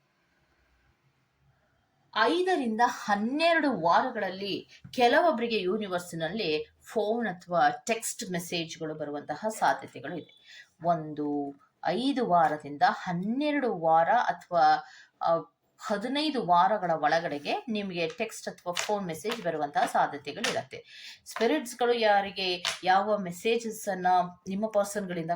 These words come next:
ಕೊಡ್ಬೇಕು ಅನ್ನುವಂತಹ ಮನಸ್ಸನ್ನ ಮಾಡ್ತಾರೋ, ಅವಾಗ ಖಂಡಿತವಾಗಿಯೂ ಆಗತ್ತೆ. ಆದ್ರೆ ಒಂದು duration of period ಅಂತ ಬಂದಾಗ, ಖಂಡಿತವಾಗಿಯೂ ನಿಮ್ಗೆ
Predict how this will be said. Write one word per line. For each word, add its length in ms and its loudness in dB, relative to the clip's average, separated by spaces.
ಕೊಡ್ಬೇಕು 400 -4
ಅನ್ನುವಂತಹ 360 -4
ಮನಸ್ಸನ್ನ 480 -4
ಮಾಡ್ತಾರೋ, 520 -2
ಅವಾಗ 220 2
ಖಂಡಿತವಾಗಿಯೂ 640 -2
ಆಗತ್ತೆ. 600 -2
ಆದ್ರೆ 200 2
ಒಂದು 340 0
duration 680 0
of 300 -6
period 360 0
ಅಂತ 160 -4
ಬಂದಾಗ, 400 -4
ಖಂಡಿತವಾಗಿಯೂ 580 0
ನಿಮ್ಗೆ 580 -6